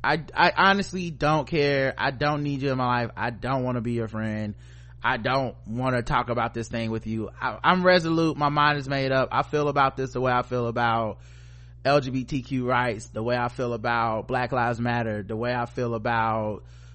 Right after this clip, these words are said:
a bunch of shit. I, like, I get where you're coming from. It's not a lack of understanding. I just think what you're saying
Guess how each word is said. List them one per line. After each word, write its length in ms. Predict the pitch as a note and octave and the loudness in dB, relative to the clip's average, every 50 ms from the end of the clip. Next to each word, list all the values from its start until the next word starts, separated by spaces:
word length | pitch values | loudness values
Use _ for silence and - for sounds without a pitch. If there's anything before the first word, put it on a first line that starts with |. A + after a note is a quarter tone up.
| - - | -8 -4
a 120 | - B2+ | -2 0
bunch 260 | B2 C#3 D3+ D3 - | 2 2 2 2 2
of 80 | B2+ B2+ | -2 -6
shit. 320 | - - A#2+ A#2 G#2 F2+ - - | -6 -4 -4 -4 -4 -4 -2 2
I, 220 | A#2+ D3 C#3+ - - - | 2 4 2 2 -2 -6
like, 360 | B2+ C3+ C3+ C3+ B2+ A2+ A#2+ - - - - | -4 -2 -2 -2 -2 -4 -6 -12 -18 -8 -2
I 160 | C3 C#3+ D#3 | 2 2 2
get 280 | D#3 D#3 D#3+ F3 D#3+ D3 | 2 4 2 2 2 4
where 140 | D3+ D#3 D#3 | 2 2 2
you're 240 | C#3 C#3+ D3 D3+ D#3 | 2 0 0 -2 -2
coming 320 | - E3+ D#3 D#3 D#3+ D#3 | 0 0 0 0 0 -2
from. 460 | D#3 - D3+ D#3 D#3+ D#3 D#3 D#3+ - - | -2 -2 0 0 2 2 0 -2 -2 -4
It's 160 | B2 B2 B2+ | -4 -2 0
not 160 | C#3+ C#3 C#3+ | 2 4 4
a 80 | C3+ C3+ | 4 4
lack 220 | C#3+ C#3+ C3 - | 4 4 2 2
of 100 | C#3 B2+ | -2 -2
understanding. 760 | C3+ C3+ B2+ B2+ - - C#3 C3+ C3+ C3 C3 C3 B2+ A#2+ A2+ - | -2 -2 -4 -4 -4 -4 -2 -2 -2 -2 -2 -4 -4 -6 -6 -6
I 120 | - A2+ C3+ | -4 -4 -2
just 200 | A#2 C3 B2 - | -2 -4 -6 -6
think 160 | C3+ B2+ A#2+ | -4 -4 -4
what 160 | A#2 B2 A#2 | -4 -4 -4
you're 140 | - B2 A#2 | -4 -6 -6
saying 480 | A2+ - B2 A#2+ A2+ A2+ A2+ A2 A2 | -6 -6 -6 -4 -4 -4 -4 -6 -8